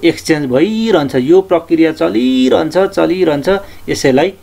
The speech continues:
रक्त सञ्चार प्रक्रिया भनिन्छ। यो रक्त सञ्चार दुई प्रकारको हुन्छ। एउटा यो मुटु र फोक्सोमा हुने रक्त सञ्चारलाई सिस्टम पल्मोनरी रक्त सञ्चार,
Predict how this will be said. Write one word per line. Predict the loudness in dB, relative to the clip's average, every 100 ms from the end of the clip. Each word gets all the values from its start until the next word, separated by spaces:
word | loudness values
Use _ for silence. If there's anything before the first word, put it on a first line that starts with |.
| -18 -6
रक्त | -6 -4 -6
सञ्चार | -4 -4 -2 -2
प्रक्रिया | -2 -8 -4 -2 -2
भनिन्छ। | -2 -6 -10 -14 -18 -20 -20 -20 -20 -20 -20 -4
यो | 0 2
रक्त | 0 -2
सञ्चार | -2 0 0
दुई | -2 -2
प्रकारको | -2 -2 0 -2 -2
हुन्छ। | -2 -2
एउटा | 2 2 2 -2 -6 -10 -4
यो | 0
मुटु | 2 2 2
र | 0
फोक्सोमा | -2 -6 -4 0
हुने | 0 2
रक्त | 0 -2 -6
सञ्चारलाई | -4 -2 0 0 -2
सिस्टम | -6 -4 -4 -4 -10 -20 -12 -2
पल्मोनरी | 0 2 2 2 2
रक्त | 0 -2
सञ्चार, | -4 -4 -4 -6